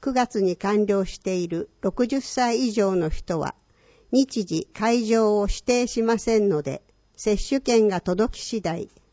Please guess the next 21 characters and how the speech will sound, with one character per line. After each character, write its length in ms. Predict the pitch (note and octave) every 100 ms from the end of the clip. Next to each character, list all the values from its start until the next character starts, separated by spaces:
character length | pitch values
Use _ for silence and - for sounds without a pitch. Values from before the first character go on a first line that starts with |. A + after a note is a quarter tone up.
| _
予 140 | F#3+ G3
約 280 | B3 -
手 140 | - A3
続 300 | B3 A3 G3+
き 200 | - E3+
を 120 | D#3
お 100 | -
願 320 | F#3 G3 F#3 F3
い 40 |
し 160 | - D#3+
ま 160 | C#3+
す。 380 | - - _ _ _ _ _ _ _ _ _ _ _ _ -
相 360 | B3 B3 A#3+
談、 320 | A3 G#3+ G#3 - -
お 80 | G3+
問 280 | A#3 A#3+ A#3
い 60 |
合 80 | A3+
わ 100 | G#3+
せ 200 | - G#3
は、 180 | F#3+